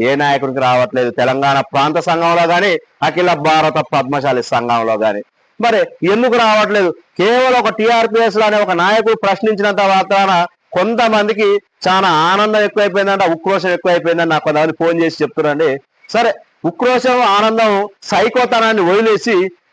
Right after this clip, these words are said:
ప్రజా సమస్యల పైన, పద్మశాలి ప్రజా సమస్యల పైన పోరాడండి. ఒకడు యాభై లక్షల రూపాయలు, కేసీఆర్ గారు ఇచ్చిన యాభై లక్షలు ఒక ఐదుగురు నుండి పది మంది దగ్గర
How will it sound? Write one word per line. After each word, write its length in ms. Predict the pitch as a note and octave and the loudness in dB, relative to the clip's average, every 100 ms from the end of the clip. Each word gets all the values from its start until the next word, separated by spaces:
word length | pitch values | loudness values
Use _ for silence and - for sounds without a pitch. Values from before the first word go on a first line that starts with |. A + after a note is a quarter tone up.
| _ - | _ -2
ప్రజా 380 | F3+ G3+ B3+ B3 | 0 2 2 2
సమస్యల 580 | B3 A3 A3+ A3 G#3+ | 0 0 -2 0 0
పైన, 340 | G3+ F#3 F3+ F3 | 0 0 2 0
పద్మశాలి 600 | E3 E3 F3 F#3 F#3+ F3 | 0 -2 0 0 0 0
ప్రజా 340 | E3 D#3 F#3 | 0 0 2
సమస్యల 500 | F#3 F3+ F3+ F#3+ G#3 | 0 -2 -2 -2 0
పైన 200 | F#3+ F#3 | 0 0
పోరాడండి. 600 | E3+ D#3+ E3 D#3+ D3 C#3 B2 _ _ E3+ | 0 0 2 2 2 0 -4 _ _ -2
ఒకడు 320 | F#3 F3+ D#3 E3 - | 2 2 0 -4 -4
యాభై 360 | C3 E3+ G#3+ A#3+ | 0 2 2 2
లక్షల 400 | A3+ - A#3 A3+ | 0 0 0 2
రూపాయలు, 380 | A3 G#3 A3 | 0 2 0
కేసీఆర్ 360 | G#3 G#3 G3+ G#3 | 0 -2 0 0
గారు 140 | G#3 | 0
ఇచ్చిన 140 | F#3+ G3 | 0 0
యాభై 260 | F#3 F#3+ | 2 2
లక్షలు 320 | F#3+ F3+ F#3 F#3 | 2 0 0 0
ఒక 80 | |
ఐదుగురు 380 | E3+ E3 E3+ F3 | 2 2 2 0
నుండి 200 | E3+ E3+ E3+ | -2 -2 0
పది 120 | D#3+ | 0
మంది 300 | D#3+ D#3+ D#3 | 0 0 0
దగ్గర 140 | D3 | 0